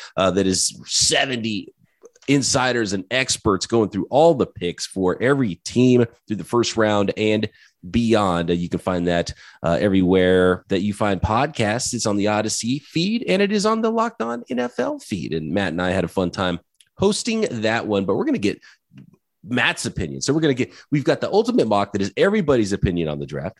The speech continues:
We've got Matt Williamson's final mock today that is his opinion on the draft, but some news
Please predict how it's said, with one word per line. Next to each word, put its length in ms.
We've 180
got 300
Matt 360
Williamson's 440
final 520
mock 280
today 300
that 120
is 200
his 180
opinion 360
on 60
the 80
draft, 280
but 100
some 220
news 400